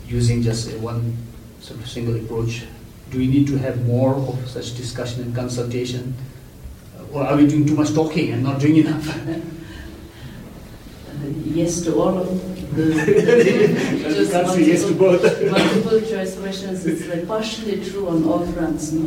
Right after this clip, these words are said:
Speaker 2: We are doing a lot more talking than is necessary. Action on the ground seems to be quite, uh, different from the commitments on paper.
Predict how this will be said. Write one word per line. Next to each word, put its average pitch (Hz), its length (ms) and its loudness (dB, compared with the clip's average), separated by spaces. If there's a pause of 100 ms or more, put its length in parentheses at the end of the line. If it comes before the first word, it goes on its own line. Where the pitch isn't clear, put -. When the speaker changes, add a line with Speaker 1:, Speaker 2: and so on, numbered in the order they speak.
(140)
Speaker 2:
We 170 140 0
are 185 220 0
doing 175 280 2
a - 20 2
lot 151 300 0
more 156 200 2
talking 160 400 0
than 156 180 0
is 147 180 -4
necessary. 143 680 -4 (260)
Action 170 340 -4
on 160 120 4
the 156 60 2
ground 160 320 0
seems 160 300 0
to - 80 -6
be 151 180 -4
quite, 120 380 -4
uh, 139 180 -4
different 160 460 -2
from 156 260 -2 (460)
the - 100 -8
commitments 180 600 2
on 147 200 0
paper. 165 420 2